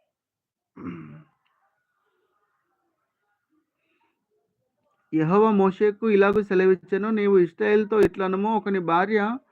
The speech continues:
త్రోవ తప్పి వానికి ద్రోహం చేసిన ఎడల, అనగా వేరొకడు ఆమెతో వీర్యస్ఖలనంగా శయనించిన ఎడల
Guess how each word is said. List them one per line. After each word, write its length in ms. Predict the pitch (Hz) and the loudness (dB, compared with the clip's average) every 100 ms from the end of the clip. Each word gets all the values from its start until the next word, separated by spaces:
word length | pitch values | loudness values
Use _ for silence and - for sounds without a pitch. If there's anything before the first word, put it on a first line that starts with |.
| _ _ _ _ | _ _ _ _
త్రోవ 260 | 185 208 | 2 4
తప్పి 600 | 220 220 202 - 208 262 - _ _ | 2 -2 -4 -2 -2 -2 -8 _ _
వానికి 300 | 165 185 202 | -4 -2 0
ద్రోహం 400 | 190 165 190 220 214 | 0 0 0 -2 0
చేసిన 260 | 208 202 214 | -2 -2 -4
ఎడల, 240 | 196 190 | -2 0
అనగా 420 | 220 202 175 180 208 | 0 0 0 -2 0
వేరొకడు 500 | 175 196 220 226 220 | 2 2 2 0 0
ఆమెతో 420 | 196 196 208 226 | 0 -2 -2 -2
వీర్యస్ఖలనంగా 1160 | 202 185 220 226 226 214 208 208 190 185 247 - _ _ _ _ _ | 0 0 -2 -4 -2 -2 -2 -2 -2 -2 -4 -8 _ _ _ _ _
శయనించిన 480 | 180 190 214 202 208 | 2 2 2 -2 -2
ఎడల 500 | 190 156 165 190 269 | -2 0 -2 -2 -6